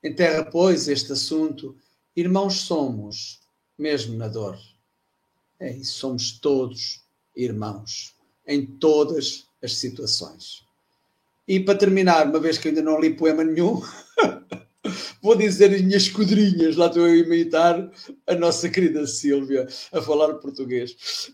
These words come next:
<laughs> sem sotaque. Nos padrões de Jesus estão inscritas as diretrizes a seguir na nossa caminhada. Nós taref-, nossas tarefas nunca deverão estar conscritas. Qualquer ação no bem é pelo mestre abençoada.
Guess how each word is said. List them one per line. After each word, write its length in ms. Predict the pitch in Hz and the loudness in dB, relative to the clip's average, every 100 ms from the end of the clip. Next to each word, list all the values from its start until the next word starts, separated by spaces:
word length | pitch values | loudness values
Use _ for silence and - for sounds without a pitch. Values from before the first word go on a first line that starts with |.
| _ | _
<laughs> 360 | - 120 - 165 | 2 2 -2 -4
sem 200 | - 165 | 2 2
sotaque. 380 | - 151 135 - - - - - _ _ _ _ | 2 0 -2 -6 -16 -14 -14 -16 _ _ _ _
Nos 220 | 214 202 | -4 -2
padrões 420 | - 202 233 190 | 4 6 6 2
de 80 | 180 | -4
Jesus 460 | 160 139 143 196 196 | -8 -10 -6 -4 -4
estão 240 | - 202 | -6 -6
inscritas 960 | 208 - - 139 135 110 110 - - _ 151 | -6 -6 -4 -4 -4 -10 -12 -12 -16 _ -10
as 120 | 135 | -6
diretrizes 640 | 151 143 147 147 190 180 | -4 -4 -4 -4 -4 -4
a 80 | 143 | -8
seguir 260 | - 147 139 | -8 -6 -6
na 100 | 135 | -4
nossa 320 | 143 160 180 | -6 -6 -6
caminhada. 560 | 190 165 123 113 110 110 _ _ _ _ _ _ | -6 -4 -6 -8 -10 -14 _ _ _ _ _ _
Nós 220 | 214 214 | -6 -2
taref-, 420 | 196 185 214 208 | -2 0 -2 -6
nossas 360 | 170 190 185 175 | -6 -6 -6 -8
tarefas 680 | 156 147 165 - 131 120 - | -4 -4 -4 -8 -12 -12 -12
nunca 260 | 160 214 170 | -8 -6 -8
deverão 300 | 143 156 170 | -4 -4 -4
estar 240 | - 170 | -4 -6
conscritas. 880 | 170 143 - 160 139 139 127 123 - _ _ _ | -6 -12 -8 -6 -6 -8 -10 -10 -12 _ _ _
Qualquer 340 | 151 147 165 | -6 -2 0
ação 280 | 151 - 151 | 0 -2 -4
no 140 | 139 | -4
bem 380 | 131 170 208 202 - | -4 -4 -4 -8 -8
é 80 | |
pelo 320 | 160 160 156 160 | -4 -2 -2 -2
mestre 500 | 156 131 - - - | -4 -6 -10 -16 -14
abençoada. 720 | 127 127 117 123 110 104 104 | -12 -10 -10 -8 -8 -8 -14